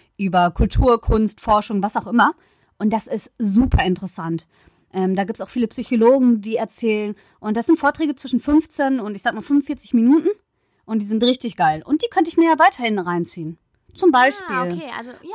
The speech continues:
Speaker 2: ja,
Speaker 1: Also,
Speaker 2: gut, okay,
Speaker 1: oder
Speaker 2: also du kannst
Speaker 1: ich,
Speaker 2: deinen
Speaker 1: ja.
Speaker 2: Input oder über Podcasts.
Speaker 1: Genau, oder Sachbücher schließen ja vielleicht nicht, ähm,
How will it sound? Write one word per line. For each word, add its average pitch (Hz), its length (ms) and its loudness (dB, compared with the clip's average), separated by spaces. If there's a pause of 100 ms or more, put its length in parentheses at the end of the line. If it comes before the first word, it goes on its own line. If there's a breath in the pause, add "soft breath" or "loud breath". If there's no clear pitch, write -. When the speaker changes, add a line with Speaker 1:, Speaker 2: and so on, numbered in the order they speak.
(180)
Speaker 2:
ja, 415 60 -6
Speaker 1:
Also, 247 200 0
Speaker 2:
gut, 247 120 -12
okay, 294 100 4
Speaker 1:
oder 285 180 4
Speaker 2:
also 269 80 4
du 277 40 -14
kannst 269 200 -4
Speaker 1:
ich, - 40 -14
Speaker 2:
deinen 294 220 0
Speaker 1:
ja. 330 80 2
Speaker 2:
Input 349 320 -12
oder 294 200 -6
über 277 160 -6
Podcasts. - 600 -16 (120)
Speaker 1:
Genau, 240 440 2
oder 285 320 -2 (500 soft breath)
Sachbücher 277 560 0
schließen 254 400 -2
ja 247 100 0
vielleicht 240 300 -2
nicht, - 600 -10
ähm, 208 680 -6